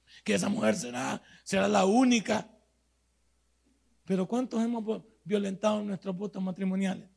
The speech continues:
No levanten la mano. No levanten la mano. Pero ¿cuántos hemos violentado eso? Y prometemos, va.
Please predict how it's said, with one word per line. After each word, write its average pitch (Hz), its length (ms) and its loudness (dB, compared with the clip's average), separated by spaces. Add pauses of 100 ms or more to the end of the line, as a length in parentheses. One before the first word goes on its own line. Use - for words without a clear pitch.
(300)
No 180 100 -2
levanten 196 400 -4
la 196 80 -6
mano. 220 280 -2 (1500)
No 185 80 4
levanten 185 340 2
la 185 80 -4
mano. 226 300 -4 (960)
Pero 185 200 -2
¿cuántos 262 260 -4
hemos 247 120 -2
violentado 233 520 0
eso? 185 220 -4 (2000)
Y 214 100 -2
prometemos, 254 720 4
va. 262 220 0